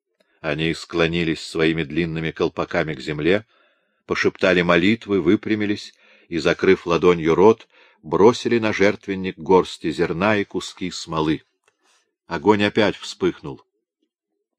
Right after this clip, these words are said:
«Жертвы, приятные Богу огни!»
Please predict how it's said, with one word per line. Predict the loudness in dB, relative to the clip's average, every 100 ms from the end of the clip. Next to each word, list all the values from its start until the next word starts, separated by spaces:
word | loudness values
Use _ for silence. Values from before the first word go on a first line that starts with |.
| _ _ _ -20 -10
«Жертвы, | 2 6 6 4 2 2
приятные | 2 4 6 6 4 0 -6 -4 -4
Богу | 0 4 4 4 4
огни!» | 4 4 0 2 2 0